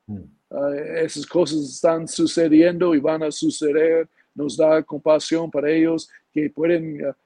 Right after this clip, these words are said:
Speaker 2: ah, con-, que, que ellos pueden conocer a, a Cristo, a conocer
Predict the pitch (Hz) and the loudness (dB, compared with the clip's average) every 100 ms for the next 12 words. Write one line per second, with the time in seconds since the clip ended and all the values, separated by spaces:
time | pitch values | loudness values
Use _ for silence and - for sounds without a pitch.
0 | - 147 147 147 143 151 165 170 170 - | -6 -2 2 2 0 -2 -6 -12 -14 -14
1 | 131 - 160 165 - 151 151 135 143 156 | -16 -2 0 0 -2 -2 -2 -2 -2 -2
2 | 147 170 165 - 165 160 160 170 165 156 | 0 -2 -2 -2 -2 -2 0 2 2 2
3 | 160 151 - 185 226 - - - _ _ | 0 -2 -4 -2 -2 -4 -10 -12 _ _
4 | - 127 156 160 - 160 170 | -10 -10 -6 -6 -2 2 2